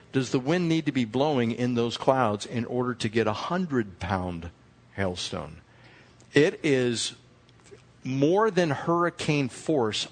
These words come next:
on the inside of these clouds. Now, these hailstones in Egypt were so big, they were probably approaching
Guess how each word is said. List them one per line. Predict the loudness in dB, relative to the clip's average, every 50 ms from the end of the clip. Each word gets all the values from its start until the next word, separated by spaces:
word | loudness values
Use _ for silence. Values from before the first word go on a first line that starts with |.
| -4
on | -2 -2 0 0
the | -2 -4 -6 -6 -6 -4
inside | -2 -2 -2 -2 -2 -2 -2 0 2 2 2 0
of | 0 -2
these | -2 -4 -4 -4 -6
clouds. | -4 -2 -2 0 0 -2 -6 -8 -14 -16 -18 -18 -18 -16 -16 -16 -18 -8 -2
Now, | 0 0 2
these | 2 0 -2 -2 -2
hailstones | 0 2 2 2 0 0 0 0 0 0 0
in | -2 -4 -2 -2
Egypt | -2 -2 0 2 0 0 0 -2 -8 -18 -20 -20 -20 -20 -20 -14 -2
were | 2 2 2 2
so | 0 -2 0 2 2 2 2 4
big, | 6 6 6 6 4 2 0 0 -4 -8 -2 0
they | 2 2
were | 2 2 0
probably | -2 -2 -2 0 0 2 2 2 2 2 2 2 2
approaching | 2 2 2 2 2 2 0 0 -2 -2 -2 -6